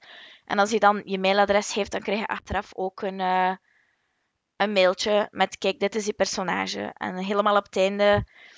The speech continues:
moet je kiezen voor de, de dark side of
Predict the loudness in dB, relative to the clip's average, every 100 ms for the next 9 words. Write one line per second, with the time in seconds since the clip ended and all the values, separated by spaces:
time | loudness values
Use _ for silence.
0 | _ -6 -4 -4 -6 -6 -4 -4 -2 0
1 | 2 4 4 0 -4 -2 0 0 -2 -2
2 | -2 -2 -4 -10 -10 -10 -12 -12 -12 -14
3 | -16